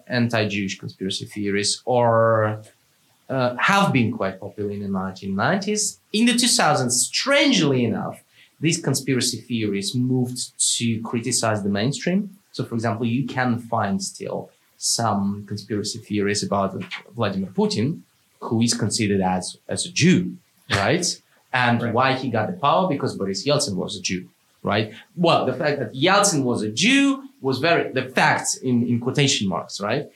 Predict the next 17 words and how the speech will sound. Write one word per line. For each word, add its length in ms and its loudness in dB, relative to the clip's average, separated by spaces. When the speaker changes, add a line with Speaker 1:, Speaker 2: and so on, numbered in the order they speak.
Speaker 1:
It 80 -4
was 180 2
popular 420 0
among 280 0
anti-Semites 580 -8
in 80 -4
the 60 -2
nineteen 300 -4
nineties. 580 -6
There 100 -2
were 120 -2
different 500 -6
ways 300 0
of 200 -8
reading 320 -2
his 140 -12
name. 800 4